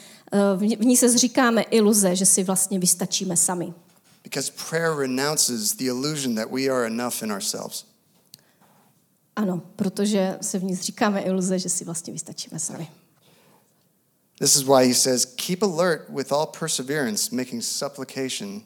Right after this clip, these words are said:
Speaker 2: for the saints."
Speaker 1: A proto Pavel říká, buďte bdělí,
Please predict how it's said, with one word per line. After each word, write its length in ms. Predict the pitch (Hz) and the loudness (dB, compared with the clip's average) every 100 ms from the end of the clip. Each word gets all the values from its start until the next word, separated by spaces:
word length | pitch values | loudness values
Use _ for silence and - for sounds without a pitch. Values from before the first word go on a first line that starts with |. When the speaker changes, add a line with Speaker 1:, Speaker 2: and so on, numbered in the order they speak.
| _ | _
Speaker 2:
for 140 | - 113 | -14 -8
the 60 | |
saints." 460 | 107 120 107 - - _ _ _ _ - | -8 -8 -10 -12 -12 _ _ _ _ -12
Speaker 1:
A 40 | |
proto 320 | 208 247 330 | 2 4 6
Pavel 320 | 320 214 190 | 6 6 6
říká, 420 | 190 202 202 185 185 - _ _ _ - - | 6 2 0 -2 -4 -12 _ _ _ -12 0
buďte 360 | 202 247 - | 2 4 4
bdělí, 560 | 262 214 247 330 196 185 | 4 6 4 6 2 0